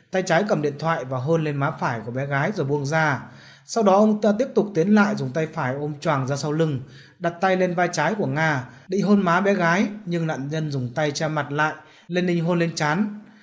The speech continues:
Lúc này, ông Linh có điện thoại gọi đến nên ông ta chuyển máy từ tay trái sang tay phải, buông Nga ra và nghe điện thoại.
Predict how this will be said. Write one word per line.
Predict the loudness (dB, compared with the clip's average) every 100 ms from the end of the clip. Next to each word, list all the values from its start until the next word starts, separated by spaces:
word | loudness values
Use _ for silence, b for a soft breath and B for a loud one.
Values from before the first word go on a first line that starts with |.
| B B
Lúc | -2 2
này, | 4 4
ông | 4 4
Linh | 4 4
có | 2
điện | 2
thoại | 0 -4
gọi | -2 -4
đến | 0 0 0 -2 -4
nên | 0
ông | 0 2
ta | 2
chuyển | 2 0
máy | 0 0 0
từ | 0
tay | 0 -2
trái | 0 0 0
sang | -2
tay | -2
phải, | -2 -2 -2 -6 -12 b b b
buông | -2 0 2
Nga | 2 2
ra | 4 2
và | 2 0
nghe | -2
điện | -2 -2
thoại. | -4 -4